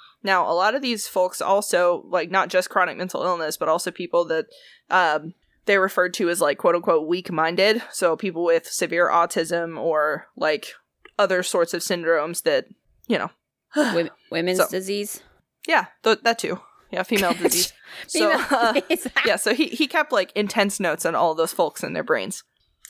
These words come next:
Speaker 1: So in the first years, first few years of operation, most employees lived in the hospital grounds, like, on the grounds, and were required to sign in and out. Salaries would range from a hundred and twenty-five dollars a month for the superintendent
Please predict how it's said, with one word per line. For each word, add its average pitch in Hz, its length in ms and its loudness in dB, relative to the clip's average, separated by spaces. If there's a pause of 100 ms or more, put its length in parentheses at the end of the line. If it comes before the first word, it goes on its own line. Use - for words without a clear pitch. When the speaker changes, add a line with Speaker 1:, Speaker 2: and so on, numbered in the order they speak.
(260)
Speaker 1:
So 196 280 2
in 214 220 -2
the 214 40 0
first 339 360 0
years, 240 420 2 (100)
first 254 300 0
few 254 180 -2
years 202 320 -4
of 180 80 -6
operation, 170 800 0 (180)
most 202 400 0
employees 196 640 -2
lived 185 300 0 (180)
in 214 200 2
the 196 80 0
hospital 190 480 2
grounds, 175 480 0
like, 180 200 0
on 190 200 2
the 214 40 -4
grounds, 165 360 -2
and 175 80 -2
were 170 120 0
required 190 440 2
to - 80 0
sign 190 320 2
in 170 160 -2
and 156 120 -4
out. - 280 -4 (400)
Salaries 247 520 0
would 233 200 -2
range 190 260 -2
from 190 140 0
a 180 40 2
hundred 220 260 2
and 277 100 -6
twenty-five 214 420 0
dollars 185 300 2
a - 40 -8
month 170 300 0
for 220 260 0
the 214 120 -2
superintendent 165 800 -4